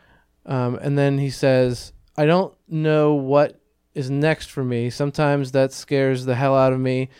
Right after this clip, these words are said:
Sometimes I feel excited, but mostly it feels, well, weird. So finally to my question. In your opinion, how does someone go through a bunch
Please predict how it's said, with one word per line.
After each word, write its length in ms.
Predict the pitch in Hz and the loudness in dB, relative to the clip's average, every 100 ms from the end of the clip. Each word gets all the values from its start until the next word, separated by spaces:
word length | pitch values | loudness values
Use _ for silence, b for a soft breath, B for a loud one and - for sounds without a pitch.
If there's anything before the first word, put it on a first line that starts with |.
| b - | b -8
Sometimes 480 | 143 127 139 135 131 | -6 -2 -2 0 -2
I 60 | |
feel 200 | - 139 | 0 0
excited, 580 | 135 - 135 123 123 120 b b _ | 0 0 0 2 0 -4 b b _
but 120 | 135 | -6
mostly 400 | 143 160 160 160 | 0 0 2 0
it 80 | 147 | -2
feels, 560 | - 139 131 127 - - - | -2 -2 0 -2 -6 -18 -8
well, 320 | 139 127 127 | -2 0 0
weird. 420 | 233 147 104 - - - - - | -2 -2 -4 -10 -20 -20 -20 -10
So 180 | - 143 | -6 -2
finally 380 | 180 214 220 | 2 2 2
to 100 | 196 165 | 0 -2
my 120 | 147 | -2
question. 580 | - 147 - - - - _ b b b b b | 2 0 0 -10 -18 -20 _ b b b b b
In 120 | 160 160 | -2 2
your 220 | 196 190 | 2 0
opinion, 760 | - - 247 196 131 123 160 - _ _ _ _ _ _ _ | 0 2 2 2 0 -2 -4 -10 _ _ _ _ _ _ _
how 260 | - 170 208 | 0 2 2
does 240 | 190 165 | -2 -2
someone 480 | - 190 202 202 190 | -2 -2 0 -2 -2
go 360 | 165 151 147 143 | 2 2 2 0
through 240 | 143 135 | -2 -2
a 40 | 123 | 0
bunch 420 | 127 156 160 | 0 0 -2